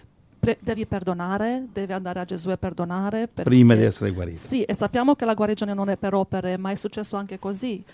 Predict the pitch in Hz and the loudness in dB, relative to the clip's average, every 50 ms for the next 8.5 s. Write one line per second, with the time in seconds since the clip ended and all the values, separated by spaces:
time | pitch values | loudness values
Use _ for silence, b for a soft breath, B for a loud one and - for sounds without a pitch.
0 | b b b 214 208 220 226 - 262 254 - 247 220 214 214 214 208 208 202 - | b b b -6 -2 -2 0 0 0 0 0 0 -2 -2 -2 -2 -4 -4 -2 0
1 | 233 247 254 - 226 208 - - 214 202 196 202 196 190 185 185 185 180 175 170 | 0 0 2 2 0 0 0 0 -2 0 0 -2 -4 -4 -6 -6 -6 -6 -8 -8
2 | 175 175 - _ - 240 220 208 202 214 214 - 220 208 190 202 113 113 107 - | -10 -12 -10 _ 0 0 0 2 0 -2 -4 -4 -6 -4 2 2 4 4 2 2
3 | - 214 196 - - 214 208 202 196 208 208 226 247 277 285 320 311 - 240 208 | 0 0 0 2 0 0 0 0 0 2 2 0 0 0 -2 -2 -4 -6 -6 -6
4 | 202 - - 220 233 - 247 226 240 220 214 202 196 196 - 98 98 98 123 147 | -6 -4 -4 -6 -6 -6 -4 -2 -2 -2 -2 -2 -2 0 0 2 2 2 0 0
5 | 120 95 104 98 104 117 147 - - 226 220 - 262 254 262 - 247 240 233 233 | -2 -4 -6 -6 -4 -4 -2 0 0 -2 -2 0 -2 -2 0 0 -2 0 -2 -4
6 | 208 - 233 233 226 - 285 262 208 190 - - - - 202 196 - - 202 190 | -4 -4 -4 -4 -2 -2 -2 -2 -2 -4 -4 -6 -6 -4 -4 -4 -4 -4 -4 -4
7 | 190 214 226 214 180 175 - - - - 269 - 123 117 - - - 208 - - | -2 -4 -4 -4 -6 -8 -6 -6 -6 -6 -4 -4 -6 -6 -8 -6 -6 -4 -2 -2
8 | 196 190 190 196 190 180 175 180 214 247 | -2 0 0 -2 -2 -2 -4 -6 -6 -8